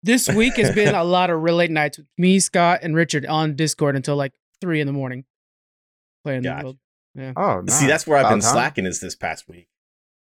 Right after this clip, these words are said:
Speaker 2: I haven't pl-, been playing it at all, really.
Speaker 1: Yeah.
Speaker 2: Um, well, shoot, I'm gonna open this up. This is a roundtable discussion.
Speaker 3: Go
Speaker 2: Uh,
Speaker 3: ahead.
Speaker 2: anything that, anything goes. I'm not gonna lead <laughs> anything.
Speaker 1: <laughs>
Speaker 2: Just, uh, what,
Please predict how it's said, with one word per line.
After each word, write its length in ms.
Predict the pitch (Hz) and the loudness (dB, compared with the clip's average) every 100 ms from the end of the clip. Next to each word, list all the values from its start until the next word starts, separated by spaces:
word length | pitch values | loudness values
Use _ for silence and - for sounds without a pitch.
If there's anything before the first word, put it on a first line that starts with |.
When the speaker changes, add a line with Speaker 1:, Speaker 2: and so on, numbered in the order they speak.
| _ _ _ - | _ _ _ -6
Speaker 2:
I 60 | |
haven't 260 | 101 107 80 | -4 -4 -6
pl-, 140 | 101 | -10
been 300 | 92 76 95 | -10 -6 -6
playing 240 | 82 101 92 | -2 -2 -2
it 100 | 82 | -4
at 80 | 87 | -2
all, 240 | 87 90 | -2 -2
really. 360 | 85 87 85 - _ _ - | -6 -12 -12 -14 _ _ -6
Speaker 1:
Yeah. 180 | 98 98 | -2 -2
Speaker 2:
Um, 120 | 87 92 _ _ _ _ _ _ _ _ _ _ _ _ | -4 -12 _ _ _ _ _ _ _ _ _ _ _ _
well, 180 | 143 147 - | 0 0 0
shoot, 260 | 160 156 | 0 0
I'm 120 | 110 185 | 2 2
gonna 120 | 202 | 2
open 260 | 160 170 | 0 2
this 180 | 127 117 | 0 2
up. 180 | 117 87 | 2 2
This 160 | 135 151 | 0 2
is 60 | |
a 60 | 131 | 2
roundtable 440 | 127 127 135 120 | 2 2 0 0
discussion. 520 | 117 - 113 95 90 | 0 -2 -2 -2 -4
Speaker 3:
Go 100 | 85 113 | 0 2
Speaker 2:
Uh, 40 | |
Speaker 3:
ahead. 180 | 87 90 | 2 0
Speaker 2:
anything 420 | 117 139 143 143 117 | -2 -2 0 0 0
that, 200 | 110 - | -2 -4
anything 340 | 117 127 131 113 | -4 -2 0 0
goes. 580 | 110 113 107 - - _ _ _ _ - | 2 0 -2 -6 -14 _ _ _ _ -6
I'm 180 | 101 95 | -2 0
not 180 | 92 87 | 0 -2
gonna 140 | 92 | -4
lead 220 | 87 90 | -2 -2
<laughs> 140 | - - | -2 -2
anything. 800 | 120 - 139 - 175 - 139 139 - _ _ | -2 -2 -2 -2 -2 0 -2 -4 -10 _ _
Speaker 1:
<laughs> 380 | - - 190 - | -14 -14 -14 -6
Speaker 2:
Just, 200 | 110 - | -6 0
uh, 240 | 120 110 95 _ _ _ _ _ _ _ _ _ - | 2 2 -2 _ _ _ _ _ _ _ _ _ -20
what, 680 | 135 107 120 117 170 185 | -18 -14 -10 0 2 0